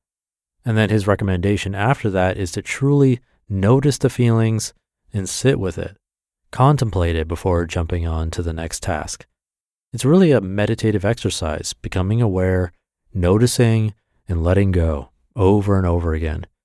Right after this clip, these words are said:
Which, if you've listened to this show for a while now, you know I find that helpful and do recommend this sort of practice. But if you're struggling with this, I'd say take it one step at a time. Work on that awareness first, which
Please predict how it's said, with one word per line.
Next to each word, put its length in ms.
Which, 380
if 220
you've 240
listened 300
to 60
this 180
show 220
for 160
a 40
while 280
now, 200
you 160
know 220
I 160
find 380
that 200
helpful 460
and 240
do 180
recommend 480
this 140
sort 180
of 80
practice. 540
But 100
if 80
you're 80
struggling 440
with 120
this, 320
I'd 180
say 280
take 240
it 160
one 260
step 300
at 100
a 60
time. 640
Work 260
on 200
that 260
awareness 580
first, 500
which 340